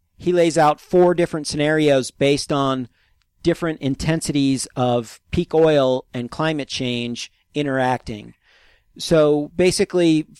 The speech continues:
for the purposes of this discussion, what David Holmgren is now saying is that we are in the brown tech scenario. The brown tech scenario is the scenario where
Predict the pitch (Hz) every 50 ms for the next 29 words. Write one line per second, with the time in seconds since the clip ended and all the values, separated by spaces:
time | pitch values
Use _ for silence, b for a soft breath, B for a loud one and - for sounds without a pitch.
0 | _ _ - 165 156 147 139 - - - 233 - 214 - - 175 147 151 147 127
1 | 156 156 - - 143 127 - - - 202 208 170 - - 147 131 131 127 123 120
2 | b b b b b b b - 135 151 151 151 131 160 160 160 156 147 127 -
3 | - 185 196 196 185 165 156 143 139 135 135 127 117 - - - - - 147 139
4 | 139 135 127 - - 180 185 180 170 160 147 139 135 131 123 110 - 135 131 131
5 | 139 139 151 143 139 135 135 135 131 131 127 127 127 127 127 127 120 b b b
6 | b b - 117 131 135 139 143 143 143 143 127 - - 139 127 - - - -
7 | - 120 120 123 120 117 113 110 104 104 107 104 - b b b b b b _
8 | - 127 - 147 143 147 156 175 175 - 180 165 165 - - - 156 156 151 147
9 | 147 147 147 143 143 143 139 143 135 123 - 127 - - - 135 139 139 143 139
10 | 139 139 139 135 131 127 120 120 120 120 120 117 113